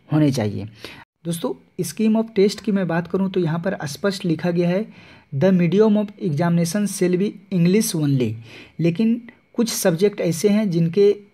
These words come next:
जो है मीडियम इंग्लिश, हिंदी, पंजाबी में भी होंगे। वो सब्जेक्ट हैं पब्लिक एडमिनिस्ट्रेशन, सोशियोलॉजी, सोशल वर्क, पुलिस एडमिनिस्ट्रेशन और म्यूजिक। ये सभी सब्जेक्ट में इंग्लिश, हिंदी, पंजाबी तीनों ही भाषा में क्वेश्चन पूछे जाएंगे,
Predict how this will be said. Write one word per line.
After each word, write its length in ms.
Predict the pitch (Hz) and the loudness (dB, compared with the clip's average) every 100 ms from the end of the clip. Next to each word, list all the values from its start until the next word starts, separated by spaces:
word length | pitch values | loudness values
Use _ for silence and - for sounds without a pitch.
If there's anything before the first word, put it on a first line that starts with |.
| 165 | -2
जो 120 | 165 | 2
है 100 | 185 | 2
मीडियम 400 | 170 156 185 196 175 | 2 2 0 0 -2
इंग्लिश, 420 | 165 170 190 151 | 0 2 0 -2
हिंदी, 240 | 151 165 | -2 -2
पंजाबी 540 | 190 160 147 147 160 180 | -2 -2 0 0 2 2
में 160 | 175 | 2
भी 100 | 160 | 2
होंगे। 300 | 165 165 190 233 | 2 2 0 -2
वो 100 | 156 | -4
सब्जेक्ट 480 | 165 170 151 175 175 | -2 -2 -2 -2 -2
हैं 160 | 190 220 - - | -6 -6 -8 -4
पब्लिक 320 | 139 170 185 | 0 0 2
एडमिनिस्ट्रेशन, 560 | 175 170 - 170 202 226 - | 0 0 -2 -2 -4 -6 -10
सोशियोलॉजी, 720 | - 151 143 185 180 175 190 220 - _ | -8 -4 0 2 2 2 -2 -6 -14 _
सोशल 420 | - 160 147 185 | -4 -2 0 2
वर्क, 300 | 185 190 226 - - - - _ _ | 2 2 -2 -10 -20 -20 -20 _ _
पुलिस 260 | 175 214 220 | 2 2 2
एडमिनिस्ट्रेशन 560 | 190 180 180 185 208 | 2 2 0 0 0
और 240 | 208 180 160 | -2 -2 0
म्यूजिक। 440 | 156 156 135 120 - - - - | 2 2 0 -4 -8 -20 -10 2
ये 140 | 190 | 4
सभी 280 | 214 - 185 | 4 2 2
सब्जेक्ट 420 | - 170 175 185 | 0 0 0 -2
में 200 | 196 208 | -2 -4
इंग्लिश, 400 | 185 165 196 - | -2 2 2 0
हिंदी, 240 | 160 165 196 | -4 -2 -2
पंजाबी 580 | 190 160 160 170 202 - - - _ | -2 0 2 0 -2 -8 -18 -20 _
तीनों 260 | - 180 214 | -2 2 4
ही 100 | 233 | 4
भाषा 340 | 175 156 175 | 2 0 0
में 140 | 185 185 | 0 0
क्वेश्चन 320 | 156 139 170 | -2 -2 -2
पूछे 260 | 170 170 170 | -2 -2 -2
जाएंगे, 280 | 175 180 | 0 -2